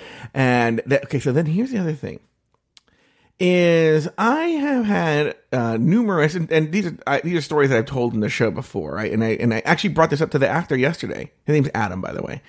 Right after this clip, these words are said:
I brought this up to Adam yesterday, where I said,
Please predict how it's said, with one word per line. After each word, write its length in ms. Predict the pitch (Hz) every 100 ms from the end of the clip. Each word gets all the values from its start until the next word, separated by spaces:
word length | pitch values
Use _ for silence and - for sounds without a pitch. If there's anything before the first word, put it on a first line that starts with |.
| - -
I 60 | 127
brought 140 | 170
this 100 | 170
up 100 | 165
to 120 | 156
Adam 260 | 120 147 139
yesterday, 540 | 139 185 117 92 107 - _ _ _ _ _ _ _ -
where 220 | 147 151
I 200 | 151 151
said, 440 | 139 151 139 127